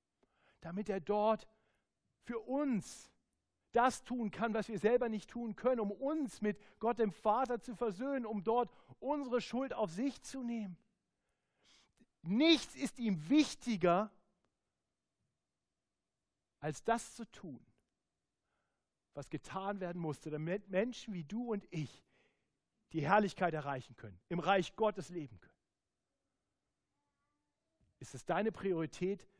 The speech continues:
zu ihm zu kommen, um das Ziel mit ihm zu erreichen? Und Jesu Loyalität war völlig klar. In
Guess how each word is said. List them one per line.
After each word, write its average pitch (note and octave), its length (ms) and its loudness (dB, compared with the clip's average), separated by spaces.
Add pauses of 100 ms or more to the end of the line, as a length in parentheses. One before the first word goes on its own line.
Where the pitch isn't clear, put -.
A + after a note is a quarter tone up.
(140)
zu - 220 -16
ihm G3 260 -6
zu - 160 -12
kommen, A3+ 380 -10 (880)
um D#3 80 -10
das D#3+ 180 -6
Ziel G3 260 -4
mit G3+ 180 -2
ihm G3 160 -10
zu - 140 -6
erreichen? E3+ 500 -10 (2500)
Und F3+ 240 -4
Jesu F3 340 0
Loyalität D3 960 -6 (1500)
war - 140 -16 (120)
völlig A#2+ 380 -8
klar. - 340 -20 (1160)
In E3+ 200 -2